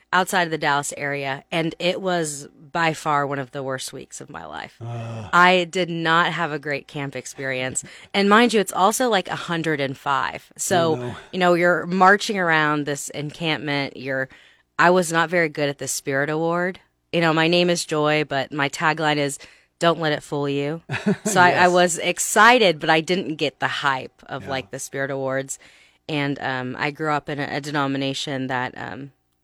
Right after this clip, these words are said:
Speaker 1: didn't always have female voices. And so
Speaker 2: Mm-hmm.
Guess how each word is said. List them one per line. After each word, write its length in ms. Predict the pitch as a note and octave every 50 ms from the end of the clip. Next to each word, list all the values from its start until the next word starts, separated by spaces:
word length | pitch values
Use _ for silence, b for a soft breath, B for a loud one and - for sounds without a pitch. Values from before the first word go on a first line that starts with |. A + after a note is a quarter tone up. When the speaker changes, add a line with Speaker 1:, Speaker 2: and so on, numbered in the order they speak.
| _ _ _ -
Speaker 1:
didn't 220 | - E3+ F3+ E3+ -
always 300 | C#3+ E3 D#3 D#3+ D3+ -
have 240 | - E3 D#3 C#3+ C#3+ -
female 300 | - E3+ E3 D#3+ D3 C#3
voices. 540 | C#3+ D3+ D3 C#3 C#3 - - - B2 -
And 180 | C#3 C3+ C3 C3+
so 400 | - - C#3 C3 B2+ B2 B2 - B B
Speaker 2:
Mm-hmm. 180 | A#2+ G#2+ B2